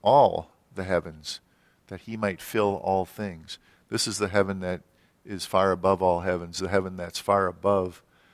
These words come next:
um, the atmosphere, far above the universe, beyond the universe. And, um, this is what Stephen saw when he lifted up his eyes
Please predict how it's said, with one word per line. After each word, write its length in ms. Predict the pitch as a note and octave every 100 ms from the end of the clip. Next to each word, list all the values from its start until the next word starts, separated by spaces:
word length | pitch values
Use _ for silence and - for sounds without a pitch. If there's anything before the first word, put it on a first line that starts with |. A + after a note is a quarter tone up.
| _ _ -
um, 440 | G2+ F#2 F2+ F2+ - _
the 120 | G#2 G2+
atmosphere, 640 | G2 G2 - - F#2+ E2+ E2
far 260 | F#2+ G2
above 640 | F#2 E2+ G2+ G2 F#2 E2+ - _ _ _ _ _ -
the 80 | F#2+
universe, 800 | G2+ B2 G2+ E2 D#2+ - - - _ _ _
beyond 520 | - G2 G2 G#2 G2+ G2 -
the 140 | F#2
universe. 580 | F2 E2+ E2+ E2+ E2 - _ _ _ _ _ _ -
And, 320 | F#2+ F#2 E2+
um, 320 | F2+ F2 E2+ E2 _ _ _
this 180 | - -
is 160 | F#2+ G2+
what 120 | G2+
Stephen 460 | - G#2 A#2+ F#2+
saw 440 | F2 - F#2 F2+ E2+ -
when 380 | F#2+ F2+ F2 - - _ _ _
he 160 | G2+ F#2+
lifted 300 | G2+ - G2+
up 140 | G2
his 120 | F2+
eyes 600 | F2+ A2+ G#2+ F#2+ F#2+ -